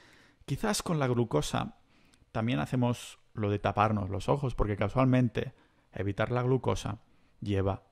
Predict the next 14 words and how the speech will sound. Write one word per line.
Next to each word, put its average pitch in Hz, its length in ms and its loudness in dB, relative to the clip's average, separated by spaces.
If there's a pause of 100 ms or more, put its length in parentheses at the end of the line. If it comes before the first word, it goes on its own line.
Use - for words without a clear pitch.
a - 120 -12
problemas 92 640 -4
con 95 160 -4
el 87 60 -8
metabolismo 92 640 -2
de 95 100 -4
glucosa. 147 520 2 (720)
Se - 240 2
ha 190 80 6
demostrado 139 560 4
que 117 100 0
comer 101 320 2
miel 123 440 2
baja 120 720 0